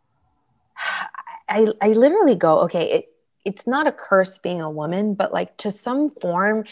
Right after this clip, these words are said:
it's almost not fair that we go through all that. We go through the labor and we go through all that pain. And then on top of that,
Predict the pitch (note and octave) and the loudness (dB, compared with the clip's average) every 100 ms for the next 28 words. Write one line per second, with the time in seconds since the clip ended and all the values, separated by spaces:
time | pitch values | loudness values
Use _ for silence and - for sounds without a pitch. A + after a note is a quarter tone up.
0 | - - G3+ - G#3 B3 C#4+ C4+ G3+ F#3+ | -18 -8 -6 -4 -6 -2 -2 -2 -4 -4
1 | - - F#3+ F#3+ F3 - F3 E3+ G3+ G3+ | -8 0 2 2 0 -4 -2 4 4 2
2 | - F#3+ E3 E3 D#3+ D3 F3 - - - | 0 2 2 2 -4 -6 -4 -6 -12 -6
3 | - F3+ F#3+ F#3+ G3 G#3+ G3 F3 D#3+ D#3 | -2 2 4 4 4 0 2 2 2 0
4 | D3+ C3 C3 - - _ _ _ _ F#3 | 0 0 0 -4 -8 _ _ _ _ -2
5 | F#3 F3 F#3 G3+ - G3 G3+ - - - | 2 4 2 2 4 6 6 2 -2 -10
6 | D#3 D3 - G#3 B3+ B3 A3 - B3 C4 | -8 -6 -2 -2 0 -4 -8 -6 -4 -2
7 | A#3 F#3+ E3 - | 0 2 2 0